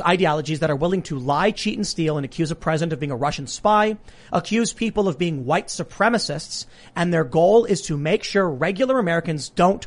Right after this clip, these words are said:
realize it's happening. Which brings me to the story I want to show you. Kids Network,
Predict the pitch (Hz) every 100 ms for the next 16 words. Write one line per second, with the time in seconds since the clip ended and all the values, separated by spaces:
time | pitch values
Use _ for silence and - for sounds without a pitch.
0 | - 123 185 180 160 143 143 - - 147
1 | 135 123 110 - - - - 160 - 247
2 | 262 277 277 - 190 196 185 165 254 165
3 | 104 - - - - - - - 262 208
4 | 202 233 - 156 -